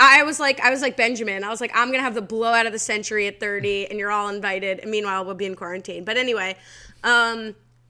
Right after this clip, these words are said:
this is a perfect segue, 'cause Matt Stewart said, "What did you do on your twenty-ninth birthdays?" At least to Kiva, 'cause I'm not sure if Puya or Allie's ages. I've already talked about my twenty-ninth birthday was in quarantine, and my mom wanted to have, uh, Rob Cesternino and Max Dawson join.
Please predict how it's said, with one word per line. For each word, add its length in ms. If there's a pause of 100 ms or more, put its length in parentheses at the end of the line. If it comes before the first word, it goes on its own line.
(360)
this 220
is 60
a 40
perfect 300
segue, 320
'cause 140
Matt 240
Stewart 440
said, 300
"What 140
did 180
you 160
do 240
on 100
your 120
twenty-ninth 500
birthdays?" 500
At 140
least 200
to 60
Kiva, 360
'cause 120
I'm 120
not 180
sure 160
if 80
Puya 340
or 120
Allie's 320
ages. 420 (360)
I've 160
already 200
talked 380
about 200
my 140
twenty-ninth 420
birthday 280
was 120
in 100
quarantine, 600
and 100
my 120
mom 260
wanted 240
to 80
have, 320
uh, 140
Rob 180
Cesternino 640
and 80
Max 240
Dawson 400
join. 400